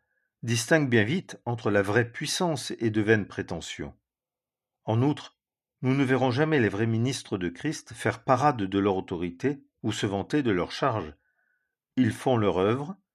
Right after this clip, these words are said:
et la laissent parler pour elle-même. En conclusion, nous reconnaissons tout vrai ministère dans l'Église,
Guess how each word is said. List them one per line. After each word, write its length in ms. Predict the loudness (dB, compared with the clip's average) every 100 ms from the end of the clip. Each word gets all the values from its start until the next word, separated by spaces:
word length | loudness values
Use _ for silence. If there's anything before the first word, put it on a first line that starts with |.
| _ _ _ 2
et 100 | 6
la 140 | 6
laissent 240 | 4 -2
parler 320 | -6 -4 -2 -2
pour 260 | 0 0
elle-même. 460 | 0 -2 -6 -10 -16 _ _ _ _ _ _ _ _ _ _ _ _ _ _ _ _
En 180 | -2 0
conclusion, 800 | 0 0 0 -2 0 0 -2 -8 _ _ _ _ _
nous 140 | 0 2
reconnaissons 560 | 2 2 2 0 -2
tout 140 | 0 0
vrai 200 | 2 2
ministère 640 | 2 0 -2 0 0 2
dans 100 | -2
l'Église, 600 | -4 -4 -6 -8 -10